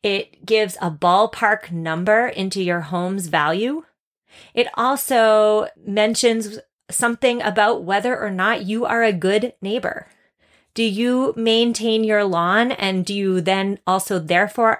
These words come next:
uphold the aesthetics of your neighborhood, or do you not?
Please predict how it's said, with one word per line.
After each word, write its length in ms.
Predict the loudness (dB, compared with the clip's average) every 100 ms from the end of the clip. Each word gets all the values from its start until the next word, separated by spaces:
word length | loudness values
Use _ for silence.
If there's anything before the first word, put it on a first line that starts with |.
| 0
uphold 520 | -2 -2 -6 -4 -4
the 140 | -6 -6
aesthetics 600 | -8 -4 0 0 0 -2
of 200 | -4 0
your 140 | 0
neighborhood, 680 | 0 -2 -2 2 4 2 -2 _ _ _ _ _ _ -2
or 120 | 0
do 120 | 2
you 160 | 0 2
not? 600 | 2 0 -4 _ -16